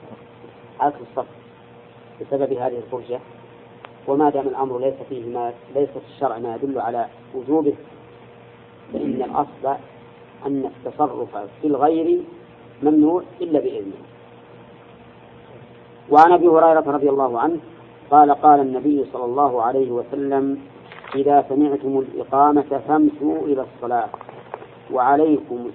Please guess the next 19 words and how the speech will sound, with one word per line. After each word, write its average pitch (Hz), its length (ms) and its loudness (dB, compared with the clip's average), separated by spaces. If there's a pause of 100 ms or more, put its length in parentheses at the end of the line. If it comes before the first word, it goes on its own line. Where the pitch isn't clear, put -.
(140)
السكينة 135 540 2 (200)
والوقار، 143 720 2 (680)
ولا 143 300 4
تسرعوا، 135 720 -4 (680)
فما 135 380 0
أدركتم 139 520 -4
فصلوا، 127 600 -2 (580)
وما 127 280 -2
فاتكم 147 640 -4
فأتموا"، 147 680 -2
متفق 131 520 -8
عليه 127 400 -6
واللفظ 131 300 -6
للبخاري. 117 460 -12 (2000)
إذا 139 240 0
سمعتم 147 380 0
الإقامة، 131 440 0 (1160)
المراد 143 280 2
بها 143 260 0